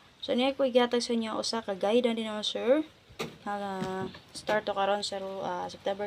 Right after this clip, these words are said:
two hangtod September seven. So, pwede to nyo gamitin, ma'am, sir.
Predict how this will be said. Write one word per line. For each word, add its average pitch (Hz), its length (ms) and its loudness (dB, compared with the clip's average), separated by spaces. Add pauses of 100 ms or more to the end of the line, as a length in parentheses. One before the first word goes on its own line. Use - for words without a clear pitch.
two 208 160 -4
hangtod 190 240 -6
September 180 400 -4
seven. 175 400 -4 (1040)
So, - 80 -12 (480)
pwede 180 160 0
to 202 160 -4
nyo 196 160 0
gamitin, 202 400 4
ma'am, 190 160 -2
sir. 247 320 6